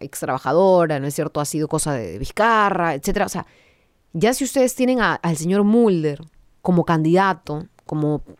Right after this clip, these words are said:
líder del, del apra, porque acaba de ser elegido como presidente del comité, eh, político, de la comisión política de su partido, y además candidato, me parece que por el número uno de su propia lista, ¿no? Defendiendo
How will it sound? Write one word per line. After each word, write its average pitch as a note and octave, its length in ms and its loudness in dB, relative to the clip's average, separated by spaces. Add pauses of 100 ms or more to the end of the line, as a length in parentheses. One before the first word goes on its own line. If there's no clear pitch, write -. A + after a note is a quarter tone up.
(140)
líder F#3+ 520 4
del, D3+ 180 0
del D3+ 200 0
apra, F3 300 0
porque - 300 0
acaba D3+ 260 -2
de C#3+ 40 -2
ser D3 140 -4
elegido D3+ 320 -2
como D3 180 -6
presidente D3 440 -2
del C#3 180 -12
comité, C#3+ 480 -6 (800)
eh, D3 60 -16
político, D#3 440 -4
de A3 40 2
la E3+ 60 0
comisión D3 300 -6
política D3 380 -10
de D3 40 -14
su - 80 -16
partido, A#3+ 440 -8 (1000)
y G3+ 200 2
además F3+ 380 2
candidato, G3 920 0
me F3+ 160 0
parece E3 300 -4
que F3+ 80 -4
por D#3+ 100 -2
el D3+ 60 -2
número E3 240 2
uno A3 400 4
de E3 80 0
su - 120 0
propia - 280 2
lista, A#3+ 600 -2
¿no? G3 300 -6 (800)
Defendiendo G#3+ 1400 2